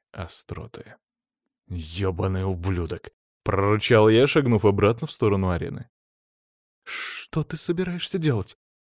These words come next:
Регина вдруг испугалась моей реакцией и попыталась остановить, но тщетно. «Урою скотину!» «Но там же турнир!» Последнюю фразу я услышал, уже скрывшись за поворотом.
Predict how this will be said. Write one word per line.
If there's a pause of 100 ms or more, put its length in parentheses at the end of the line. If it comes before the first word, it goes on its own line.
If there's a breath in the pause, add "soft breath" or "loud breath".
Регина
вдруг
испугалась
моей
реакцией
и
попыталась
остановить,
но
тщетно. (800)
«Урою
скотину!» (260)
«Но
там
же
турнир!» (1300)
Последнюю
фразу
я
услышал,
уже
скрывшись
за
поворотом.